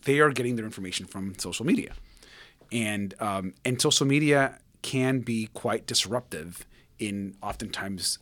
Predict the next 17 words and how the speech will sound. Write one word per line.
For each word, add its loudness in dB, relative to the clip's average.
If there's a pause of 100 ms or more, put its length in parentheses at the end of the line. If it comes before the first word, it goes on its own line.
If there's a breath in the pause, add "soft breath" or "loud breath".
uh, -8
the -10
facts. -6 (1400 loud breath)
So -2
that's, 6
I 2
think, 2
something 2
we've 0
gotta -2
recognize, -4
that -14
there -2
is -2
disinformation 0
out -16
there. -16